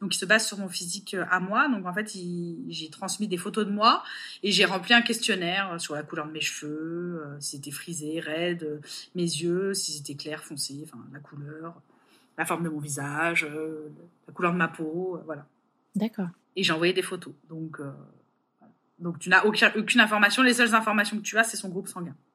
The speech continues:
Speaker 2: Ok. Oui, au cas où, euh, il y a
Speaker 1: Mm.
Speaker 2: besoin
Speaker 1: Bah oui. Mm.
Speaker 2: plus tard d'une transfusion ou quoi que ce soit.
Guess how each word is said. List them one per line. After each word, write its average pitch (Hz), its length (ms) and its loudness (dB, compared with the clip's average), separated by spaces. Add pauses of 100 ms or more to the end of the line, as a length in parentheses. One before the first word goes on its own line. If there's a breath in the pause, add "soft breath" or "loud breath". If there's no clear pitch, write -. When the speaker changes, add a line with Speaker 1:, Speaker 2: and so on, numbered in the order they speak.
(200)
Speaker 2:
Ok. 196 200 -6 (600)
Oui, 175 200 8
au 147 100 -2
cas 151 200 0
où, 160 200 2
euh, 143 100 -4 (120)
il 160 80 -8
y 156 40 -4
a - 40 -2
Speaker 1:
Mm. - 40 -2
Speaker 2:
besoin 151 480 -2
Speaker 1:
Bah 180 220 10
oui. 190 180 -4 (240)
Mm. 185 100 -12
Speaker 2:
plus 170 160 -6
tard 175 200 -2
d'une 165 140 0
transfusion 170 640 -6
ou 165 40 -4
quoi 165 140 -10
que - 60 -10
ce - 100 -12
soit. - 200 -10